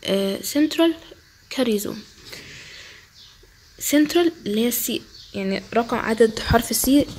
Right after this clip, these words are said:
سي واحده بس في الكلمه بتاعت central، دي اللي احنا بنسميها ايه؟ central كاريزوم. يبقى الفيزيكولار نيوكليوس فيها central كاريزوم، الكاريزوم جوه في النص كده بالظبط، يعني احنا عندنا دايره وجواها دايره تانية، الدايره التانية اللي جوه دي بتبقى في النص،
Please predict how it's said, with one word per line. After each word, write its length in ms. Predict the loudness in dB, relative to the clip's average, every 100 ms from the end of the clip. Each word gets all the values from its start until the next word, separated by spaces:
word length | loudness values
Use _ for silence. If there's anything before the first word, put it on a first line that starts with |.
| -4
سي 220 | 4 6
واحده 240 | 6 6
بس 240 | 4 4 0
في 60 |
الكلمه 320 | -4 0 0
بتاعت 380 | 0 0 0 -2
central، 380 | -4 -6 -6 -12 -18 _ _ _ _ _ -20 -20 -18 -4
دي 60 |
اللي 100 | -2
احنا 140 | -2 -2
بنسميها 480 | -2 -2 0 0 0
ايه؟ 200 | -2 -4
central 520 | 0 0 2 0 -2 -4 -20 -20 -4
كاريزوم. 460 | 0 2 0 -2 -6 -10 -20 -18 -16 -16 -8
يبقى 180 | -6 -4
الفيزيكولار 420 | -4 -2 -4 -4 -2
نيوكليوس 460 | -2 0 2 2
فيها 200 | 0 -2
central 460 | -2 -4 -4 -2 -4
كاريزوم، 500 | -2 -2 0 -2 -6
الكاريزوم 680 | -8 -6 -2 0 4 4 4 -2 -14
جوه 280 | 0 4 4
في 80 | 4
النص 360 | 2 2 0 -2
كده 200 | -2 -2
بالظبط، 280 | -2 -6
يعني 140 | -6 -6
احنا 160 | -4
عندنا 260 | -4 -2 0
دايره 320 | 2 2 2 -4 -4
وجواها 320 | 0 2 2
دايره 260 | 0 0
تانية، 240 | -2 -2 -4
الدايره 360 | -4 2 4
التانية 560 | 4 2 -4 -4 2 4
اللي 100 | 4
جوه 200 | 2 2
دي 120 | 2
بتبقى 280 | 0 -4 -6
في 100 | -4
النص، 340 | -4 -4 -6